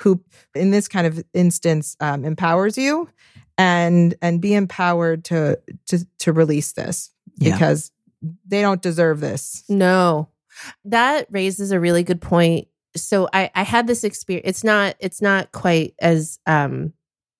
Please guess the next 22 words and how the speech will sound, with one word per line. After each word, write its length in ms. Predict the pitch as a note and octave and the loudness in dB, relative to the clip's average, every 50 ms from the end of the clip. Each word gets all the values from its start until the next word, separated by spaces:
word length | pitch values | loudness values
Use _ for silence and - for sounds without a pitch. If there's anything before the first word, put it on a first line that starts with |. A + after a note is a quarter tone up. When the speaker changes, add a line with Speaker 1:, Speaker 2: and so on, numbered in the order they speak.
| _ _ _ _ - | _ _ _ _ -20
Speaker 3:
scary, 760 | - - - - - A3 G3+ F#3 D#3+ D3 C3+ A2+ - F3+ - _ _ _ _ _ _ _ _ _ | -18 -18 -10 0 0 2 2 2 0 -2 -4 -4 -8 -10 -12 _ _ _ _ _ _ _ _ _
but 140 | G3+ G3+ G#3 | 2 4 4
I 160 | G#3 G#3+ A3+ | 4 2 0
think, 420 | A3+ - - C4 B3 A#3+ A#3 - - _ _ _ | -2 -4 -4 -2 0 0 -2 -4 -10 _ _ _
you 100 | G3+ F#3+ | 0 2
know, 60 | E3+ | 4
maybe 520 | F3 G3 G#3 G#3+ A3 A3+ A3 G#3+ G#3 G#3 G#3 | 4 4 2 2 2 0 0 0 -2 -2 -4
ten 260 | - - G#3+ G#3+ G#3+ | -6 -4 -2 0 2
years 320 | G3+ F#3+ F#3 F3+ F3+ F3+ F#3 | 2 2 2 2 0 0 -2
ago 460 | F3+ E3 D#3+ D3+ D3 C#3+ C#3+ D3+ E3 - _ _ _ _ _ _ _ | -2 0 2 2 2 2 0 -2 -4 -6 _ _ _ _ _ _ _
when 100 | - F#3 | 0 2
I 60 | F#3 F#3 | 2 2
was 120 | F#3 F3+ | 2 0
having, 340 | - - G#3 G#3 G3+ G3+ G3+ | -2 -2 -2 0 0 0 0
like, 160 | F#3 F3 - | 0 0 0
a 80 | F3+ E3+ | -2 -4
really 360 | F3 F#3 G3 F#3+ F#3 G3 G3 | -2 0 0 2 2 0 -2
big 320 | F3 F3 E3+ E3 D#3+ E3 | 0 0 0 -2 -2 -4
shift 460 | - - - F3 D#3+ D#3+ - - - - | -6 -4 0 0 0 0 -2 -8 -10 -4
in 140 | - F3 F3 | 0 2 2
my 100 | E3+ D#3+ | 4 2
relationship 840 | D#3+ E3 E3 D#3+ D#3 D3+ - - E3+ - - F3 D#3 D3 - - | 2 2 0 0 0 -2 -2 -2 -4 -2 0 0 0 0 0 -6